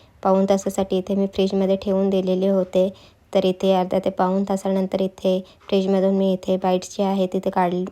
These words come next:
काढून घेतलेले आहेत. तर इथे कढईमध्ये मी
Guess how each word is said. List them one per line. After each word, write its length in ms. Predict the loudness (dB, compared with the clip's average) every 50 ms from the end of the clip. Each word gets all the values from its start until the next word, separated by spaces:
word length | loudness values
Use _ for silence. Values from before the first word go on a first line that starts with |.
| -6
काढून 320 | -2 -2 0 0 0 0 0
घेतलेले 400 | -2 -2 -2 -2 -2 0 2 2
आहेत. 320 | 2 0 0 0 -2 -4 -4 -4 -10 -20 -20 -20 _ _ -2
तर 100 | 0 2
इथे 340 | 2 2 0 0 0 0 0 0 -2 -2
कढईमध्ये 540 | 2 4 4 4 4 4 2 2 2 2 2
मी 100 | 0 0